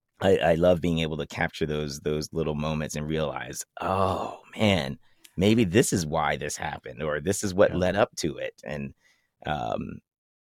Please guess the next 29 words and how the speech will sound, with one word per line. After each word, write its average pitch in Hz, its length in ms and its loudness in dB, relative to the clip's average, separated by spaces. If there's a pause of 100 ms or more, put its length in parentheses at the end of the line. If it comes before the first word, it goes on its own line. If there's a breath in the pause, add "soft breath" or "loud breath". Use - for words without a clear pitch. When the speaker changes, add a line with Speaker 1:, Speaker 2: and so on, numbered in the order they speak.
(340)
Speaker 1:
that's - 200 -4
what 110 100 4
makes 104 220 6
it - 100 -4
fun. 98 320 0 (200)
That's 90 240 0
what, 95 140 6
Speaker 2:
I 107 100 8
Speaker 1:
that's 90 140 4
what - 180 -4 (600)
makes 95 200 2
it - 120 -4
Speaker 2:
I'm 110 160 8
Speaker 1:
fun. 98 140 6
And 87 100 2
that 90 220 0
kinda 90 220 2
takes 92 260 0
the 85 80 0
load 85 280 4
off 82 180 6
of 82 60 0
my 78 140 2
back 78 300 0
to 82 100 -2
realize, 82 640 4
you 87 80 -2
know 90 120 4
what? 98 260 6